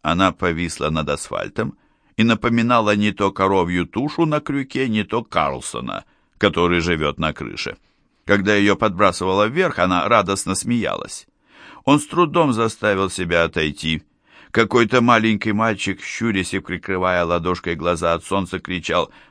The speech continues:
«Бабушка! Бабушка!» Он постепенно ускорял шаг. Спина по-прежнему зудела. За ним кто-то был. Кто-то идет за ним.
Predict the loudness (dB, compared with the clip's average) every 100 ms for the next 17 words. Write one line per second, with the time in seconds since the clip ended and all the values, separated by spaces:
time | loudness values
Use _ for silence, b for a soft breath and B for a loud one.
0 | -6 2 4 4 0 -8 -6 -6 -2 2
1 | 4 2 -2 -10 -12 -14 _ _ _ _
2 | _ _ -2 0 2 -2 -2 -6 -4 -4
3 | -2 0 -2 -4 -2 -2 0 -2 -4 -10
4 | -10 -16 _ _ _ _ _ -14 -2 2
5 | 4 2 2 -2 0 -2 0 0 0 -2
6 | -4 -4 -6 -6 -8 -10 _ _ _ _
7 | _ _ _ -14 -4 -2 2 2 0 -2
8 | -2 -2 -2 -4 -4 -6 -6 -8 -14 _
9 | _ _ _ _ _ _ _ _ -16 -2
10 | 0 2 0 -2 -2 -4 0 0 0 -2
11 | -2 -2 -2 -4 -6